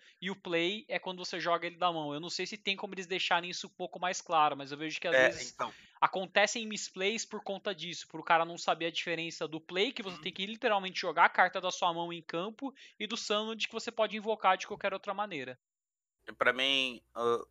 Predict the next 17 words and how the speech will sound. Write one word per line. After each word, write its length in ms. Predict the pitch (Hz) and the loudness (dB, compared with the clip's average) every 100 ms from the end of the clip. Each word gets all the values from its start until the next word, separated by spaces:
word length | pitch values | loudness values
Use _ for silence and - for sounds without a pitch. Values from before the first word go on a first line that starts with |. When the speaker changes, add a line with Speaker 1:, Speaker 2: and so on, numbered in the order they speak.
| _ | _
Speaker 2:
tem 120 | - 131 | 2 4
muito 300 | 139 143 - | 2 -2 6
texto 380 | 131 123 - 117 | 6 6 6 6
ainda 400 | 107 104 104 101 | 6 0 2 2
no 120 | 98 | 6
lore 400 | 104 95 98 95 | 6 8 8 6
que 500 | - 107 98 95 95 | 0 -2 -2 0 2
é, 220 | 95 95 95 | 2 0 -2
é, 120 | 107 107 _ 135 - - - | -4 -6 _ -12 -12 -16 4
ou 180 | 160 180 | 10 10
é 60 | |
confuso, 840 | 170 156 131 - 151 160 143 156 - - - - - | 8 2 2 -2 0 2 2 -2 -2 -18 -18 -6 8
ou 280 | 127 131 | 10 12
ele 240 | 127 123 123 | 10 8 2
te 140 | - 117 | 0 0
direciona 600 | 120 123 117 - 120 113 | 6 6 8 4 6 8
mal. 360 | 98 95 92 | 6 4 -2